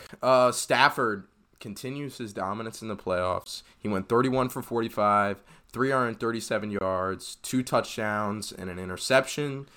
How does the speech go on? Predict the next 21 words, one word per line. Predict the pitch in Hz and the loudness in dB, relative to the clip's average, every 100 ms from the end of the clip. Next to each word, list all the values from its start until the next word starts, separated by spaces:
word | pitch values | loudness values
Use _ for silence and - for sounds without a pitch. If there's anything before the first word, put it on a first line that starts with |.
| - _ | -20 _
He | 120 | 0
has | 107 101 | 0 0
multiple | 135 180 - 156 | 0 0 0 -2
passing | 147 127 127 127 | 4 2 2 -2
touchdowns | 135 117 - 120 117 117 104 - - - | -2 -2 -2 -2 -2 -4 -10 -14 -20 -10
in | 101 101 | -8 -6
every | - 143 131 113 | 0 0 2 -2
playoff | - 107 98 - | 0 0 0 -4
game | 107 101 | -6 -6
so | - 98 | -8 -10
far, | 85 131 135 135 127 - - _ | -4 2 4 4 2 -4 -18 _
and | 90 | -6
he | 107 | -4
has | 101 | -4
more | 113 131 131 127 127 | -2 0 2 2 2
than | 104 101 | -2 -10
three | 98 110 104 | -6 -4 -2
hundred | 104 101 | -4 -4
thirty-three | 104 101 104 101 | -4 -4 -2 -2
yards | 101 98 - | 0 -2 -4
passing | 107 98 95 98 95 | -2 0 -2 -6 -8